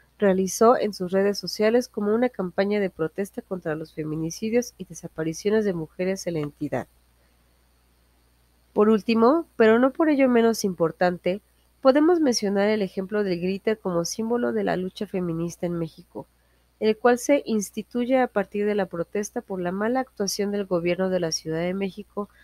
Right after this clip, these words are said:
respecto al caso de la joven violada por los elementos de la policía, y en donde un grupo de manifestantes arrojaron diamantina morada sobre el entonces titular de la Secretaría de Seguridad Ciudadana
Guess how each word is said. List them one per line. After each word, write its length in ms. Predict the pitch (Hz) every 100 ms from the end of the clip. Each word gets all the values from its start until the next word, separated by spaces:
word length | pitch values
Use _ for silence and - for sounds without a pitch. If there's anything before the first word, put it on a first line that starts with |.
| _ _ -
respecto 440 | 214 - 196 -
al 120 | 202
caso 300 | - 233 269
de 120 | 247
la 100 | 202
joven 380 | 180 196 202 208
violada 380 | 190 180 196 208
por 200 | - 180
los 160 | 165 -
elementos 540 | 175 190 196 196 233
de 100 | 208
la 120 | 170
policía, 640 | - 147 143 - 156 139 - _ _ _ _
y 100 | 190
en 80 | 175
donde 320 | 180 170 185
un 120 | 220
grupo 300 | 233 254 -
de 100 | 254
manifestantes 960 | 220 180 170 - 165 - 202 190 196 190 -
arrojaron 540 | 190 196 - 240 262
diamantina 600 | 247 208 175 175 196 208
morada 480 | 208 156 170 190 214
sobre 340 | 208 180 165
el 120 | 156 160
entonces 480 | 165 202 196 240
titular 440 | - _ 175 170 170
de 100 | 180
la 100 | 180
Secretaría 540 | 175 165 156 - 160
de 60 | 170
Seguridad 520 | - 175 170 160 156
Ciudadana 640 | - 165 175 175 180 185